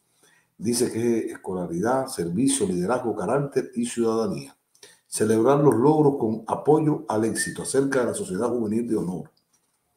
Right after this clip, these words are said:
El criterio de la selección. Todo esto, cómo se puede, eh,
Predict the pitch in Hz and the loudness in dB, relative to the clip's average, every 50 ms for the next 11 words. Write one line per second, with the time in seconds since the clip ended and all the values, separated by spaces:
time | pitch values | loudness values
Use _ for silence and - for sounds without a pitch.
0 | _ - - - _ _ _ _ - 107 104 - - 95 95 92 113 131 151 151 | _ -20 -20 -20 _ _ _ _ -2 -2 -2 -2 -2 -4 -2 4 6 6 6 8
1 | 139 123 120 104 104 95 104 98 95 90 90 - - 120 123 117 107 90 85 - | 6 4 4 2 2 0 -2 -2 -4 -4 -6 -4 0 0 0 0 0 -2 -6 -10
2 | - _ - - - _ _ _ - - 127 147 156 156 151 151 151 147 147 - | -16 _ -20 -20 -20 _ _ _ 0 4 4 6 6 6 4 2 0 -2 -2 -2
3 | - 139 135 - - - _ - - 139 139 143 147 143 143 - - - 107 101 | -4 -6 -6 -6 -10 -18 _ -2 4 4 6 6 4 2 0 -2 -4 -4 -4 -4
4 | 107 113 123 139 143 143 143 139 135 - - - - - _ _ - - - - | 0 4 4 6 6 4 2 -2 -4 -8 -14 -20 -20 -20 _ _ -20 -20 -20 -20
5 | _ _ - - 107 107 104 101 92 90 85 82 80 78 | _ _ -8 -4 0 0 2 2 2 0 0 -2 -4 -6